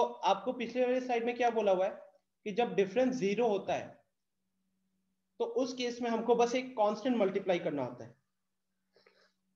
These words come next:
अब obvious सी बात है कि खाली constant multiply करके काम होगा नहीं, हमको उसमें उस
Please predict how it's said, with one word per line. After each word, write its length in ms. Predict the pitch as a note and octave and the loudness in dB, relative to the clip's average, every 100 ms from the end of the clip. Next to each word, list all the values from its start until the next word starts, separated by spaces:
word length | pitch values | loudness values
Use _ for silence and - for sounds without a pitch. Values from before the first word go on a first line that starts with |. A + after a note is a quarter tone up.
| _ _ _ _ _ _ _ _ | _ _ _ _ _ _ _ _
अब 100 | D#3+ | -2
obvious 340 | E3+ F3 A3+ A#3 | 0 4 4 2
सी 80 | A#3 | 4
बात 200 | A3+ A#3 | 4 4
है 60 | |
कि 100 | A#3 | 0
खाली 220 | A3+ G3+ | 2 2
constant 400 | D#3 G3 F#3+ G3+ G#3 | 4 2 2 2 0
multiply 360 | G3 G3+ G#3+ | 0 0 -2
करके 260 | G#3 G3 G#3+ | 0 -2 -2
काम 200 | G3 G3 | 0 0
होगा 300 | F#3+ G3 G3 | 0 2 2
नहीं, 140 | F3+ F#3+ - _ _ _ _ _ _ | 2 -4 -12 _ _ _ _ _ _
हमको 240 | E3 E3+ G#3 | -2 2 2
उसमें 560 | G3+ G#3+ C4+ C#4 - - _ - - - - | 2 4 4 4 -6 -20 _ -14 -14 -8 -2
उस 140 | F#3 | -2